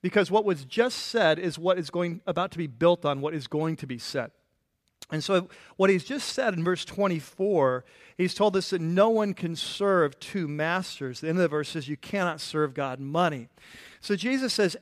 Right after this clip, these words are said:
as his followers in his kingdom, that you and I, there's only room for one top priority in our life.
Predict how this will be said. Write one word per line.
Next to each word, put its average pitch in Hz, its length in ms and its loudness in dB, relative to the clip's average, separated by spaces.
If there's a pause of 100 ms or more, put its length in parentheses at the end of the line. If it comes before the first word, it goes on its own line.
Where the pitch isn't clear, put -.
as 254 320 0
his 240 260 -4
followers 170 560 4
in 202 140 -2
his 175 240 0
kingdom, 151 720 -2 (360)
that 190 160 4
you 233 260 2
and 240 100 4
I, 160 380 2
there's 165 240 0
only 240 280 2
room 156 480 0
for 165 220 0
one 190 540 2 (200)
top - 480 -2
priority 143 720 2
in 156 80 0
our 143 140 -2
life. 143 560 -4